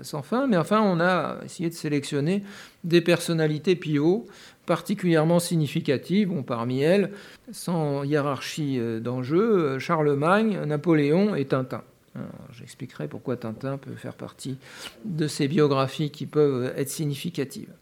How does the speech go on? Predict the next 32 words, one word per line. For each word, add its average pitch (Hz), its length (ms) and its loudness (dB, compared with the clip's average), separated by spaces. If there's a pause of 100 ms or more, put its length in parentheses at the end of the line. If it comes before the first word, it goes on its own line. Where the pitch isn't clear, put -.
(140)
Enfin, 202 600 6
euh, 160 640 0
l'histoire 190 480 4
de 170 80 6
l'Europe 185 360 6
ne 175 200 4
se 185 160 -2
limite 165 340 2
pas 151 180 6
à 139 40 6
l'Europe, 135 400 2
ça 117 140 -10
vous 117 120 -8
le 117 60 -10
savez 123 320 -4
aussi, 131 300 -4
puisque - 380 -12 (480)
c'est - 240 -6
un 156 80 2
continent 160 480 2
qui 143 120 -4
a 131 60 -2
une, 131 240 0
peut-, 143 180 -6 (480)
une 147 80 -6
tendance 151 480 -2 (180)
inhérente 156 500 0
à 127 200 -2
l'expansionnisme, 180 960 2 (400)
et, 233 420 8
euh, 160 320 4
donc 202 300 2